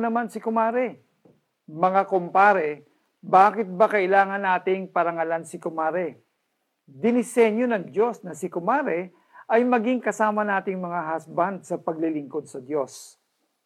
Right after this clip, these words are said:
Sinabi sa Genesis na siya ay helper or makakatulong,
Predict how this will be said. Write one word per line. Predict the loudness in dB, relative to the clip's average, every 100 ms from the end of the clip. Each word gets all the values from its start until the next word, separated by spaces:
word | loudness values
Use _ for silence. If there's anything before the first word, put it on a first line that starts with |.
| _
Sinabi | 0 4 6 4 0
sa | -4
Genesis | 2 2 2 -2 -10 -14 -10
na | -12
siya | -2 4 6 6 0 -10 -8 2
ay | 2
helper | 6 4 6 6 6 0 _ _ _ 4
or | 6
makakatulong, | 6 2 0 -2 2 2 6 4 4